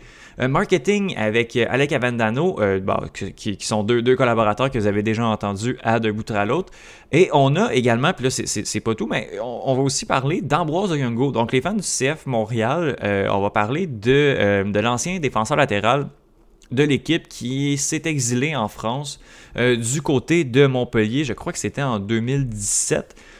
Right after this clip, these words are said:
Donc, on va aller voir, euh, on va aller voir un peu comment ça, comment ça s'est passé de son côté avec, euh, mon ami, euh, outre, euh, dans, dans l'autre continent, mon ami européen, mon ami français, Gooms. Donc, il va venir nous parler un peu de, justement, la situation d'Ambroise Oyongo avec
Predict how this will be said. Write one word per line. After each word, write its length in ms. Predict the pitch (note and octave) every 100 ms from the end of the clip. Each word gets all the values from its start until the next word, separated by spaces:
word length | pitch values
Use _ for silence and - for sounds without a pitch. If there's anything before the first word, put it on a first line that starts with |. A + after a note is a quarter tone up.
| -
Donc, 200 | F#3 G#3
on 100 | D3
va 100 | C3+
aller 180 | C3+
voir, 360 | C3 B2+ D3+ F3+
euh, 540 | C3+ A#2 A2 G#2 G#2 G#2
on 60 | G2+
va 60 |
aller 60 | G2
voir 140 | A2+
un 40 | E3
peu 120 | F3
comment 240 | D3+ A#2
ça, 260 | B2 G#2+ G2+ E2+ G#2
comment 140 | G#2
ça 140 | A#2+ A#2+
s'est 100 | A#2
passé 300 | G#2+ G#2 C3+
de 100 | A2
son 180 | A2 A2
côté 440 | G#2 G2 C3+ C3
avec, 380 | G2+ G#2 B2 -
euh, 100 | G2+
mon 220 | G#2 A2+
ami, 420 | G#2 G#2 B2 C3 -
euh, 720 | F#2+ G2 F#2+ G2 G#2 G#2+ G#2 - -
outre, 300 | D3 C#3+ -
euh, 640 | A#2 G#2+ G#2 G2+ G2+ G2+
dans, 220 | G2+ A2
dans 160 | A2 A#2
l'autre 300 | C3 F#3+ F3
continent, 520 | C3+ C#3+ - C#3+ D#3+ - - - - -
mon 120 | B2
ami 140 | D#3+
européen, 400 | F3+ D3 C#3+ C#3
mon 100 | D3
ami 160 | A#2+ B2
français, 440 | - A2 G2+ B2
Gooms. 400 | G#2 G2+ B2+ C3 A2
Donc, 220 | G#2 G2+
il 40 | G2+
va 80 |
venir 160 | G2+ A2+
nous 80 | A2
parler 420 | G2 G2+ G#2+ A2+
un 140 | G#2+ G2
peu 220 | - A#2+
de, 100 | G#2+
justement, 320 | G2 - G2+
la 140 | A2+ G2
situation 360 | - G#2 A#2+
d'Ambroise 500 | A2 G2+ G2 A2+ A#2 -
Oyongo 540 | B2 A#2+ G2+ A2 C3 -
avec 500 | G2 G2+ B2 C3